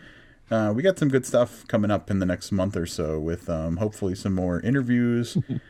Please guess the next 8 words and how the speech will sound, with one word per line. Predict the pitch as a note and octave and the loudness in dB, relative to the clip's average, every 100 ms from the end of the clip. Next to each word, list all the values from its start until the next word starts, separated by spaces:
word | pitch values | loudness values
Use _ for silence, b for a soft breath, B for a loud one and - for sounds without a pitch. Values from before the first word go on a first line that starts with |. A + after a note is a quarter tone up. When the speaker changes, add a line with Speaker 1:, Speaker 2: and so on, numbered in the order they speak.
| B B B - | B B B -2
Speaker 2:
More | - A#2 G#2 | 4 6 6
Speaker 1:
Um, | G#2+ | 6
Speaker 2:
guests, | G2+ - - - A#2+ | 4 2 -8 -8 0
more | A2 | 0
guests, | G2+ F#2+ - | 2 0 0
please, | - G#2+ F#2 - | -4 -2 -2 -4
more | F#2 | -6
guests. | F2 F2 - - | -4 -4 -6 -14